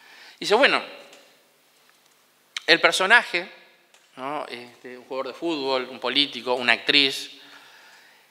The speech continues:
nunca está solo, siempre está demandado, ¿no? Es decir, eh, la comunidad, la sociedad siempre quiere saber a dónde se fue de fiesta, cuándo se casó, a dónde se va de vacaciones,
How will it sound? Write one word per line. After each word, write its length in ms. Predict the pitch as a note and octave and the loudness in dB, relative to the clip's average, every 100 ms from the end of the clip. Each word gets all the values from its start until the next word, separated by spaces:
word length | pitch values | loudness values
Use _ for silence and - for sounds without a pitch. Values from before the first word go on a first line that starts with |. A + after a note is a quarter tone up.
| _ _ _ _ | _ _ _ _
nunca 220 | F#3+ A3+ | -6 -4
está 160 | E3+ C3 | -4 -4
solo, 240 | - C#3 - - _ _ _ | -8 -10 -10 -20 _ _ _
siempre 260 | - F3+ | -2 2
está 160 | F3 F3 | 6 6
demandado, 680 | D#3 C3+ C3 D#3 B2 G#2 - - - _ _ _ _ _ _ - | 6 2 4 6 6 2 -10 -20 -20 _ _ _ _ _ _ -8
¿no? 200 | B2+ D#3+ | 0 0
Es 100 | D3 | 2
decir, 340 | D#3 C3 C3 C3+ | 0 -2 -4 -6
eh, 60 | |
la 120 | B2 B2 | -2 -2
comunidad, 340 | B2+ C#3 E3+ | -2 4 4
la 80 | E3 | 4
sociedad 240 | C#3+ E3 | -2 -2
siempre 260 | E3 F3 E3 | -2 -8 -6
quiere 160 | E3 | -6
saber 380 | D#3+ C#3 D3+ E3+ E3+ - - | -4 0 0 0 -2 -14 -2
a 120 | - | 4
dónde 160 | C#3 C#3 | 6 4
se 120 | C3+ | 0
fue 140 | C3+ B2+ | 2 4
de 80 | |
fiesta, 560 | A#2 E3+ E3 - C#3+ C#3+ - - - | 6 6 4 2 0 0 -6 -16 0
cuándo 240 | C#3+ C#3 | 2 2
se 140 | - B2+ | 0 2
casó, 360 | A2+ - E3+ | 2 4 6
a 40 | D3+ | 6
dónde 160 | C#3+ | 4
se 80 | D3 | 2
va 100 | C3 | 2
de 80 | A#2+ | 2
vacaciones, 680 | A#2 A2+ - F3 D3+ C3+ | -4 -8 -4 -4 -4 -6